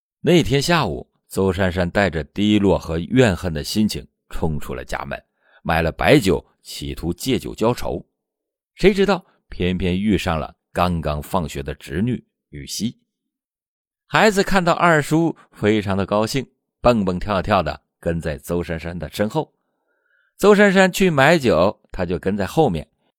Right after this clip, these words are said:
去买下酒的烧烤也跟着，还坐上来一起吃烧烤。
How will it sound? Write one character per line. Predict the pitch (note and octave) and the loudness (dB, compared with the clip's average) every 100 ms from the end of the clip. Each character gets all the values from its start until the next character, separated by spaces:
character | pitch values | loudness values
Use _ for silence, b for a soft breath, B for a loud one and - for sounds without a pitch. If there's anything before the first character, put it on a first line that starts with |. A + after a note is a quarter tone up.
| _ _ | _ _
去 | - G#3+ | 0 4
买 | F3 B2+ | 6 6
下 | - F#3+ | 6 4
酒 | B2 G#2 | 4 2
的 | A#2+ | 2
烧 | E3 F3+ | 2 2
烤 | - - F2 - _ | 2 -2 -2 -4 _
也 | - D#2+ C2+ - | -12 -8 -8 -2
跟 | D3 F#3+ | 2 2
着， | F3+ - _ _ _ | 0 -6 _ _ _
还 | - F2+ | -2 0
坐 | G2 B2 G2+ | 0 0 0
上 | G2+ | 0
来 | E2+ C#2 _ _ | -2 -4 _ _
一 | F#2 B2 | -4 -4
起 | - - | -4 -8
吃 | - C#3 | -6 -4
烧 | C#3 F3 | 0 0
烤。 | F3+ - _ | -2 -6 _